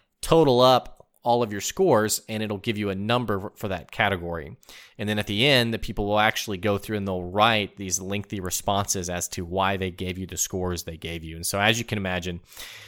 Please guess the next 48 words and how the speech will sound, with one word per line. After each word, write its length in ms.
it 80
can 140
be 100
pretty 260
exhaustive. 640
And 260
I 80
promise 340
you, 80
it's, 120
it's 200
a 60
really 360
incredible 480
tool. 480
Uh, 380
some 320
of 80
you 120
listening 460
right 200
now, 180
you're 180
hearing 240
me 80
describe 380
this 140
tool 180
and 80
you're 100
thinking, 560
"Forget 800
that. 480
I 140
am 480
never," 640
I 40
mean, 200
you 60
know, 180
we, 200
and 480
I'll, 140
I'll 80
speak 220
for 80
myself. 440
I, 200